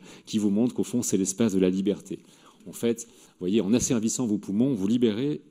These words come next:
votre personne. Évidemment, la frontière, ensuite, ça devient disneylandisé, hein, c'est une colle d'H E C, la disneylandisation du monde.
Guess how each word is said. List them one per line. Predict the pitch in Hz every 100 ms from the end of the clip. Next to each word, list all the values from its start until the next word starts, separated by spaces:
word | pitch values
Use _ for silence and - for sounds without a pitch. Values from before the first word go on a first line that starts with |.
| -
votre | 113 120 113 104
personne. | 107 - - - - - _ _ _ _ _ _ - _ _
Évidemment, | 120 131 170 196 - - - - -
la | 127
frontière, | 131 143 123 170 117
ensuite, | 95 - 127
ça | 90
devient | 87 110
disneylandisé, | 101 131 - 117 107 107 135 160 190 120
hein, | 101 110
c'est | -
une | 104
colle | - 131
d'H | 104 -
E | 98
C, | - 87
la | -
disneylandisation | 87 110 - 101 98 98 90 85 92
du | 92
monde. | 113 151 120